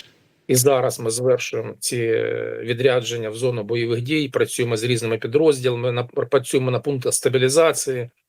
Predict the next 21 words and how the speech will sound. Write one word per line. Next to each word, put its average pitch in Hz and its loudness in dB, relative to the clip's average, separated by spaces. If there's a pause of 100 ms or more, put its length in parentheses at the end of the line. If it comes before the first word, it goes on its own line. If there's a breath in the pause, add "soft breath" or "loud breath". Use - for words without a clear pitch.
(240)
займаємося 135 2
підтримкою 127 0
морально-психологічною, 127 0
духовною 120 0 (260)
медиків 139 0
на 110 -6
стаб-пунктах, 151 -4
прифронтових 127 0
госпіталях, 131 2 (420)
підтримка 131 0
військових, 143 2
які - -6
просто 123 2
виснажені, 127 -2
які 117 -2
просто 120 2
виграють. 135 4 (520 soft breath)
І 123 4
це 127 2
дуже 120 -4
п-, - -12